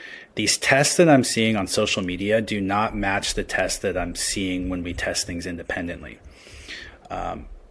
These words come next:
so just because someone claims to be transparent online does not mean that their product quality or their product is actually what they say it is. So, um, just be careful there and test your products,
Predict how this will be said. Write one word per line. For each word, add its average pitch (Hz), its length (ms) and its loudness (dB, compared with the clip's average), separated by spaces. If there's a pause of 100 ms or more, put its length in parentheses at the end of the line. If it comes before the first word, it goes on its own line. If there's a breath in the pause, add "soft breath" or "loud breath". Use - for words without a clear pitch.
so - 180 0
just 120 260 2
because 156 320 8
someone 123 300 8
claims 110 300 0
to 110 60 -2
be 110 100 2
transparent 104 640 0
online 104 540 2
does - 180 0
not 110 160 2
mean 107 240 0
that 95 160 -2
their 90 160 2
product 95 640 -2
quality 113 640 2
or 117 80 8
their 90 120 2
product 95 600 -2
is 95 240 -4
actually 92 500 -2
what 87 240 -2
they 87 160 -4
say - 400 -4
it 80 100 -6
is. - 220 -8
So, 90 360 0 (1000 loud breath)
um, 98 420 -2 (220)
just - 160 6
be - 80 8
careful 123 320 6
there 135 140 10
and 143 100 8
test - 220 2
your 123 80 6
products, 113 580 2